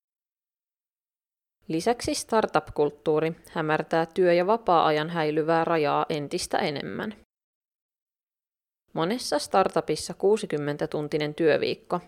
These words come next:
tuntuu olevan enemmän sääntö kuin poikkeus. Vielä burnoutin partaallakin töistä on vaikea lähteä, sillä yhteisöllistä tapahtumaa ja viihdettä on järjestetty myöhäisille toimistoilloille.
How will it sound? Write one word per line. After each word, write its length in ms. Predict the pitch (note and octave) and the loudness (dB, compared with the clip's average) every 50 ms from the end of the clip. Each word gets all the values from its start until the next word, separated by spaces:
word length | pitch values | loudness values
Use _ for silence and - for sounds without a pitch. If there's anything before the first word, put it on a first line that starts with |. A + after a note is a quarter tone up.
| - - _ | -16 -16 _
tuntuu 420 | - D3+ D3 D3 - D#3 D#3 D3 D3+ | -8 -6 -6 -4 0 0 2 4 4
olevan 320 | D#3 D#3 D#3 D#3+ E3+ F3 | 4 4 2 2 0 -2
enemmän 420 | G#3 F#3+ F#3 F#3+ F#3 F#3 F#3+ G3 F#3+ | -2 -4 -4 -2 -2 -2 -4 -4 -4
sääntö 440 | - G#3+ G3+ F#3+ F#3 F3+ - F#3+ - - - | -2 -2 -2 -2 -2 -2 -2 -4 -6 -6 -2
kuin 220 | - A3 A#3 A#3+ A#3+ | 2 2 2 2 2
poikkeus. 760 | - - - - - - _ - - - - A#3 - - - - _ _ _ _ _ _ _ _ _ _ _ _ _ _ _ _ _ _ _ _ _ _ _ _ _ _ | -2 -2 -2 -2 -4 -8 _ -4 -4 -4 -4 -4 -8 -12 -16 -20 _ _ _ _ _ _ _ _ _ _ _ _ _ _ _ _ _ _ _ _ _ _ _ _ _ _
Vielä 240 | - E3+ E3+ E3+ E3+ | -2 2 2 4 4
burnoutin 640 | E3 F3 G3+ A3+ B3+ C#4 D4 C4 F#3 F3 E3+ D#3+ E3 | 4 4 4 4 4 2 0 -2 -2 -2 -2 -4 -2
partaallakin 800 | - D#3+ D#3+ D#3+ - - C#3+ C#3 C#3+ D3+ D3+ - D#3+ D#3+ D#3 - | 0 0 0 0 0 0 0 0 0 -2 -2 -4 -4 -6 -6 -2
töistä 420 | - E3+ D#3 D#3 - - - E3+ | 0 2 2 2 2 0 -2 0
on 140 | E3 E3+ F3 | 0 0 2
vaikea 420 | G3 G3 F#3+ F#3 - G3 G3 G3 G3+ | 2 2 2 2 0 0 0 2 0
lähteä, 440 | G#3+ G#3 - - - - - F3+ - - _ _ _ _ | 0 -2 -4 -8 -8 -6 -6 -6 -8 -12 _ _ _ _
sillä 280 | - - E3+ E3+ E3+ D#3+ | -6 -2 0 2 2 2
yhteisöllistä 880 | D3+ D3 - - - D#3+ D#3 D#3+ - F3+ E3 E3 E3 F3 - - - | 2 0 -4 -4 -2 0 0 0 2 0 0 0 0 -2 -6 -6 -4
tapahtumaa 760 | - G#3+ G#3 G#3 F#3 F3+ - - F#3+ F3+ F3+ F3+ F3+ F3+ F#3 G3 | -2 -2 0 0 -2 -2 -4 -4 -6 -4 -2 -2 -2 -2 -2 -2
ja 100 | G#3 G3+ | -4 -4
viihdettä 600 | A3+ - F#3+ F3+ - - D3 - - - - E3+ - - _ _ _ | -2 -4 -4 -2 -2 -2 -2 -4 -6 -8 -10 -10 -10 -12 _ _ _
on 180 | - F3 E3 D#3+ | -8 -8 -6 -2
järjestetty 640 | D3 C#3+ C#3+ D3 - E3+ - - F3 F3 - - A3 | -2 -2 -2 -2 -4 -6 -4 -4 -4 -4 -4 -4 -4
myöhäisille 720 | G#3 G#3 G3+ F#3 E3+ E3+ E3 - - F3 - F#3 F#3+ G#3 A3+ | -2 -2 0 0 0 0 2 0 0 0 0 0 0 0 -2
toimistoilloille. 1160 | - - A#3+ A3 F#3+ D#3+ D3+ - - - - - D3 - - - G2+ - B1 - - - G#3 | 0 2 2 2 2 0 -2 -6 -6 -4 -4 -2 -2 -2 -2 -4 -4 -4 -4 -4 -4 -6 -8